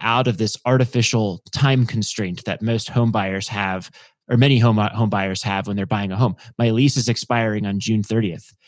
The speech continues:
Therefore, I must buy a property by the, by the end of May. Otherwise, my lease will, you know, I'll, I'll, I'll be stuck," you know? No, go month to month with your landlord. Pay the extra hundred and fifty or two hundred bucks a month so that you can make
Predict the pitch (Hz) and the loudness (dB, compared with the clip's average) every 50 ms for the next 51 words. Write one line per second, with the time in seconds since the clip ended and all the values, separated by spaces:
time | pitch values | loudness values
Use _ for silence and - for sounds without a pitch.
0 | _ - - - - 101 123 135 139 127 - 127 120 113 113 107 120 127 127 - | _ -20 -20 -10 -2 2 4 4 4 4 4 2 4 4 4 4 4 2 2 0
1 | - 131 120 113 104 - - 123 120 117 120 110 107 98 98 98 - - - _ | 0 0 0 0 2 2 2 2 2 2 0 0 0 0 -2 -4 -6 -12 -20 _
2 | _ - 120 - 110 104 - - - 120 - 117 113 107 107 - - 127 123 110 | _ 0 0 2 0 -2 -6 -8 -10 -6 -4 -2 -2 -2 -2 0 0 2 2 2
3 | 104 - 113 123 151 143 117 98 92 95 127 139 139 _ _ _ _ _ _ - | 2 2 2 4 4 4 2 0 0 0 0 0 0 _ _ _ _ _ _ 0
4 | - 135 135 131 123 120 120 117 110 101 120 110 110 135 147 - 110 110 104 98 | 2 4 6 6 6 6 6 4 4 4 2 4 4 4 4 2 2 -2 -2 -2
5 | 87 123 117 110 107 104 104 117 117 - 120 120 120 - 113 117 107 98 110 101 | 0 0 2 2 2 2 2 2 2 2 2 2 2 2 0 -2 0 0 -2 -2
6 | - 156 120 - - - - - - 113 110 107 104 110 _ - - - _ - | 0 -2 -4 -4 -6 -16 -20 -14 -8 -6 -4 -4 -4 -6 _ -16 -20 -14 _ 0
7 | 196 208 - - - - 127 139 147 131 120 139 147 - - - 160 135 120 120 | 2 2 2 0 0 2 4 6 6 6 6 6 4 2 2 0 2 2 2 2
8 | 120 - 127 120 - 117 123 120 143 156 156 143 117 101 95 82 73 71 - _ | 0 -2 -4 -4 -4 -2 -2 0 2 2 2 2 2 0 -2 -4 -4 -6 -8 _
9 | - - 127 131 120 127 120 120 - - - 123 110 117 117 113 107 107 - 117 | -2 0 0 2 2 0 0 -2 -2 -4 -2 -2 0 0 0 0 -2 -2 -2 -4
10 | 110 - - 104 104 101 - - 127 117 113 113 107 104 - 110 104 - - 110 | -4 -4 -4 -6 -6 -6 -4 -2 0 0 0 0 0 -2 -2 -4 -4 -4 -6 -4
11 | 101 110 143 139 110 107 107 - _ _ _ _ _ - - - - 110 120 - | 0 2 2 2 2 0 -4 -8 _ _ _ _ _ -12 -10 -4 -2 -2 0 0
12 | 117 110 110 110 110 110 107 - - | 0 0 2 2 0 0 -2 -4 -8